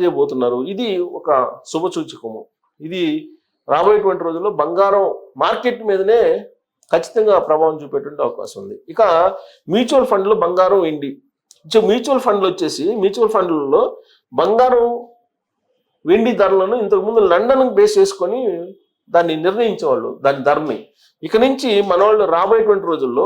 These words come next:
బెంచ్ మార్క్గా మన బాంబే మార్కెట్, మన ఎక్స్చేంజ్ ట్రేడ్ కమోడిటీ డెరివేటివ్స్ ఈటీసీడీ, ఈ లోహాల ఫ్యూచర్ ట్రేడింగ్ ముగింపు ధరలను ఉపయోగిస్తున్నాయి. ఈ రెండింటికి విలువ నిర్ణయి-, నిర్ణయించే పద్ధతులు కూడా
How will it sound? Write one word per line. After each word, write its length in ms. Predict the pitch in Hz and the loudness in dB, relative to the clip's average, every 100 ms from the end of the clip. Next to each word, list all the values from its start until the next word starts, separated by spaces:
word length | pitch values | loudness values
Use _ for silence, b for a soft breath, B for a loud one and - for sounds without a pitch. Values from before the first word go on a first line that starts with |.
| 208 | 0
బెంచ్ 220 | 175 196 220 | -2 -4 -2
మార్క్గా 420 | 202 175 - 117 147 330 - _ _ _ - 120 | -2 -2 -6 -4 -2 -4 -8 _ _ _ -8 -2
మన 140 | 185 247 233 202 208 - _ - 135 | 2 4 4 2 -2 -12 _ -12 0
బాంబే 300 | 180 233 240 202 | 2 4 2 2
మార్కెట్, 440 | 202 202 185 202 214 214 - _ _ _ _ 147 | 0 0 0 2 0 -2 -8 _ _ _ _ 0
మన 100 | 190 196 | 0 0
ఎక్స్చేంజ్ 340 | - 202 185 156 - _ _ _ _ _ _ _ _ - | 0 -2 -4 -12 -18 _ _ _ _ _ _ _ _ -2
ట్రేడ్ 260 | 202 226 233 | 2 2 2
కమోడిటీ 460 | 185 202 196 196 202 185 - - 147 | 4 4 4 2 -2 -4 -8 -6 -2
డెరివేటివ్స్ 600 | 180 196 185 170 - 120 - - 180 | 2 2 2 -2 -4 -8 -12 -10 -8
ఈటీసీడీ, 680 | 208 220 220 214 170 165 139 - _ _ _ _ 156 | -8 -8 -8 -8 -6 -4 -4 -6 _ _ _ _ 0
ఈ 40 | 208 | 2
లోహాల 200 | 233 220 | 4 2
ఫ్యూచర్ 280 | 214 220 240 214 | -2 -2 0 4
ట్రేడింగ్ 300 | 196 202 214 | 2 2 -2
ముగింపు 280 | 175 185 214 190 | -2 -2 0 0
ధరలను 280 | 185 190 175 | 2 0 -2
ఉపయోగిస్తున్నాయి. 520 | 175 151 139 127 120 156 | -4 -6 -6 -8 -6 -2
ఈ 40 | 165 | 0
రెండింటికి 340 | 196 240 214 202 | 0 -4 -4 -2
విలువ 180 | 180 208 208 | 2 4 4
నిర్ణయి-, 420 | 185 185 180 175 - - 160 | 0 -4 -6 -6 -10 -16 -10
నిర్ణయించే 320 | 180 185 175 160 | -8 -8 -4 -2
పద్ధతులు 320 | 156 202 208 | 0 2 2
కూడా 100 | 185 | 2